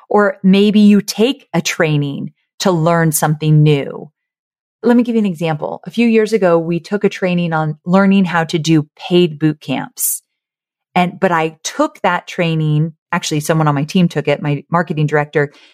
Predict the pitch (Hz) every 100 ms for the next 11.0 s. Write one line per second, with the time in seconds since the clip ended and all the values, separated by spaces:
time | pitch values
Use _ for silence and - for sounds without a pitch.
0 | - 165 - 170 - _ 214 214 240 185
1 | 165 - - 147 143 180 - 170 170 160
2 | 156 - 165 160 156 156 131 165 151 -
3 | - _ _ _ _ _ - 165 175 160
4 | _ 226 233 220 - 262 247 143 - -
5 | _ _ _ - 165 - - 277 226 143
6 | - - - - _ _ - 170 151 151
7 | 185 165 170 156 - 240 - 143 - 156
8 | 160 175 175 165 170 151 156 165 185 147
9 | 135 - 185 190 180 151 147 135 170 -
10 | 156 143 - 156 147 143 131 175 151